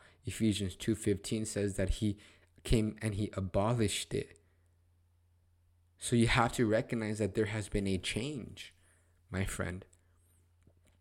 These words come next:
So all these good deeds are well and good, and you should do them, but you must do them with your heart posture, understanding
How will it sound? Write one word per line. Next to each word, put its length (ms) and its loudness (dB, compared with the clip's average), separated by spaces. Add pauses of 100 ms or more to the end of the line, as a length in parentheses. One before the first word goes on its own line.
(180)
So 160 2
all 240 2
these 260 2
good 320 2
deeds 280 4
are 160 0
well 500 2 (380)
and 180 2
good, 240 6
and 260 2
you 120 2
should 440 0
do 160 4
them, 280 -2 (420)
but 140 2
you 120 2
must 460 0
do 200 4
them 320 -2 (720)
with 280 0
your 120 2
heart 480 -2
posture, 800 -2 (500)
understanding 1200 -2